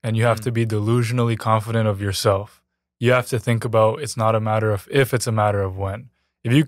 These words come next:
Speaker 1: convince yourself first, then the rest of the world is gonna be easy because you're, you're gonna be your own biggest critic.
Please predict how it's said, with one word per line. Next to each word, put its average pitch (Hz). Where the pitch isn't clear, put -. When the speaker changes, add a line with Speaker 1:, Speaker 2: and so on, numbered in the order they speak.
Speaker 1:
convince 131
yourself 113
first, -
then 107
the 107
rest 113
of -
the 110
world 110
is 101
gonna 107
be 104
easy 107
because 98
you're, 110
you're 113
gonna 110
be 107
your 104
own 107
biggest 101
critic. 95